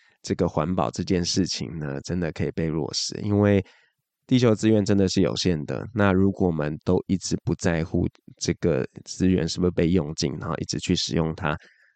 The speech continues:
那最终呢，这个会承受后果的还是我们啊，对吧？那接着呢，要让大家听的歌呢，是 Michael Jackson 在很早期演唱的一首歌《Earth Song》，就在，也是一个，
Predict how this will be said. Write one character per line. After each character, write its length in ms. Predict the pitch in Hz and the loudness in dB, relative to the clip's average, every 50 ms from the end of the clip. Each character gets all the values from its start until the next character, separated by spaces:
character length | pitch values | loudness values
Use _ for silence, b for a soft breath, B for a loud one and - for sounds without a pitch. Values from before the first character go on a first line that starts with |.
| b b _ | b b _
那 120 | - 101 95 | -2 -2 0
最 220 | - - 107 101 | 2 2 2 2
终 360 | 85 - 92 87 85 90 87 | 2 2 0 0 0 0 0
呢， 280 | 85 80 80 78 78 80 - | 0 0 0 0 0 -2 -2
这 100 | - - 78 | -4 -6 -4
个 520 | - - 80 71 67 62 57 50 - - - | -4 -2 -2 -2 -2 -4 -4 -6 -8 -8 -4
会 120 | - 98 92 | -2 -2 0
承 200 | - - 80 78 | 0 0 -2 0
受 140 | - 90 90 | 0 0 0
后 160 | 92 92 - | 0 0 -2
果 160 | - - - | -2 -4 -8
的 100 | - - | -8 -8
还 160 | - - 78 | -6 -6 -2
是 100 | 76 90 | 0 0
我 120 | 90 78 58 | 0 0 -2
们 120 | 55 50 50 50 | -6 -10 -12 -12
啊， 80 | - 98 - - | -14 -16 -14 -12
对 80 | 85 | -14
吧？ 100 | - - - _ _ _ _ _ _ _ _ _ _ _ _ _ _ _ _ _ _ _ | -14 -14 -18 _ _ _ _ _ _ _ _ _ _ _ _ _ _ _ _ _ _ _
那 60 | 113 | -10
接 180 | 107 110 110 113 | -2 0 2 2
着 140 | 104 107 104 | 4 4 4
呢， 180 | 101 98 95 | 4 4 4
要 140 | 95 98 101 | 4 4 4
让 160 | 98 98 95 | 4 2 2
大 100 | 95 92 | 2 0
家 200 | 92 - 92 90 | 0 2 2 0
听 160 | - - 92 90 | 0 0 2 2
的 120 | 87 85 | 2 2
歌 200 | - - 90 87 | 2 2 2 2
呢， 160 | 85 82 80 82 | 4 2 2 0
是 220 | - - 87 82 | 0 0 0 0
Michael 360 | 80 82 82 80 - 92 87 - | 0 0 -2 0 0 0 0 0
Jackson 540 | - 85 85 87 - - - 76 69 - | 0 0 -2 -2 -4 -4 -4 -4 -4 -2
在 360 | 87 90 85 80 78 76 76 - | -2 0 0 2 0 0 -2 -4
很 200 | - 82 80 87 | -4 -4 -4 -4
早 200 | 90 - 85 - - - | -4 -4 -6 -8 -8 -10
期 160 | - - 60 | -8 -6 -6
演 100 | 58 - - - | -6 -6 -8 -6
唱 180 | - 110 92 82 | -4 -2 0 0
的 80 | 82 | 2
一 80 | 82 82 | 0 0
首 160 | 82 - - - _ | -2 -4 -8 -12 _
歌 160 | - - 78 - - _ _ - | -4 -2 -2 -2 -4 _ _ -2
《Earth 300 | - 95 95 104 - - | 2 2 2 2 0 -4
Song》， 420 | - - - - - - 113 90 - _ b b b b b b b b b | -10 -14 -12 -6 -2 0 0 -2 -2 _ b b b b b b b b b
就 160 | b - 87 78 | b -4 -4 -4
在， 240 | - - 80 76 | -2 -2 -2 -2
也 240 | 73 73 - - - | -2 -2 -4 -6 -8
是 200 | - - - 87 - | -6 -2 0 0 0
一 100 | 76 73 - | 0 -2 -2
个， 220 | - 80 78 73 | -2 -2 -2 -2